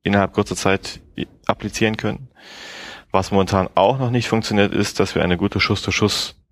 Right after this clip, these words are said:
oder Laserpuls-zu-Laserpuls-Reproduktionsrate haben. So dass wir da von der, sag ich mal, konkreten Anwendung noch einen Schritt entfernt sind.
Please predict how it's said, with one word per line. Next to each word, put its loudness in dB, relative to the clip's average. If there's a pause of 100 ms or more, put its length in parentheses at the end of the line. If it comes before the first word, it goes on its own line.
(280)
oder 2
Laserpuls-zu-Laserpuls-Reproduktionsrate 0
haben. -4 (1160)
So -8
dass -2
wir 0
da 4
von 0
der, 4
sag -2
ich 0
mal, 2
konkreten -2
Anwendung 2
noch -2
einen -6
Schritt 0
entfernt -4
sind. -4